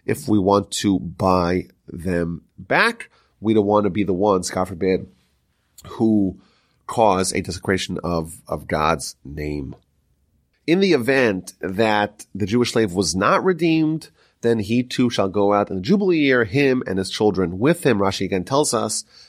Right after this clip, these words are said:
that that means that even if a non-Jewish owner owns the slave, he is obligated not only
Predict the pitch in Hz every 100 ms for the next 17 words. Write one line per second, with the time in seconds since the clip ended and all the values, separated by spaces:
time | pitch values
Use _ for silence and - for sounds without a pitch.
0 | - 92 98 85 113 113 107 - 95 117
1 | 117 - 98 95 92 107 110 110 95 90
2 | 104 98 - - _ _ _ 107 107 123
3 | 95 - 113 123 113 - 180 160 135 123
4 | 120 101 104 - 113 107 107 95 95 -
5 | 98 98 98